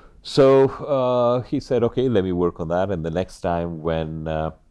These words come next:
uh, he came and she scolded him for coming late and said, "Okay, you know, son's gone to sleep. You can't even see him anymore. Dinner's there." And instead of reacting angrily as he normally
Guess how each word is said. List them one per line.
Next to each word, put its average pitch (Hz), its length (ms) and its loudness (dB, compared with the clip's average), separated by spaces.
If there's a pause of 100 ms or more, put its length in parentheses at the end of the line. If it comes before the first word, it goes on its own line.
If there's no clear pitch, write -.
(480)
uh, 80 160 2
he 92 160 -2
came 87 560 -2
and 80 340 -4
she 78 680 -4
scolded 82 460 -2
him 82 220 0
for 78 140 -6
coming 76 340 -4
late 78 380 2
and 78 180 -8
said, 76 220 0
"Okay, 80 220 0
you 71 160 -4
know, 67 120 -6
son's 78 320 -6
gone 80 140 -2
to 67 80 -8
sleep. 76 280 -8
You 80 60 -6
can't 78 180 0
even 76 180 -4
see 82 200 -4
him 76 140 -4
anymore. 76 540 0 (440)
Dinner's 82 360 0
there." 80 460 -2
And 80 460 -4
instead 80 400 -4
of 80 320 -4
reacting 80 840 -2
angrily 78 500 -2
as 73 140 0
he 73 80 -4
normally 73 560 -2